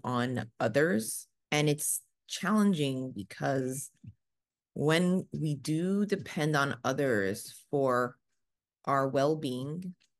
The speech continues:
in any form, it's much easier to get anxiety.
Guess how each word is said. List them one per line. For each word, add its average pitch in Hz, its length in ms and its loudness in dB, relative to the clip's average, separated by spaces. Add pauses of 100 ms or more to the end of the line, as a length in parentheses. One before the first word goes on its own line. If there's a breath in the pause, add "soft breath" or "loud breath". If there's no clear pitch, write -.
(680)
in - 200 -2
any 214 200 2
form, 180 460 -4 (680)
it's 151 220 -2
much 175 220 -2
easier 160 380 2
to 110 680 0 (140)
get 143 140 2
anxiety. 139 720 0